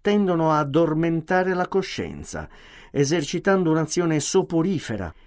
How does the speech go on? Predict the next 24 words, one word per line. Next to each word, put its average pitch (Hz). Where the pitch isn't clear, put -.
che 123
tende 127
a 107
addormentare 110
il 110
credente 147
fino, 202
se 190
possibile, 208
a 180
fargli, 185
diciamo 190
così, 196
arrivare 180
a 160
spegnere 202
lo 170
Spirito 156
Santo. -
Abbiamo 196
esempi 170
simili 180
nella 165
Bibbia? 185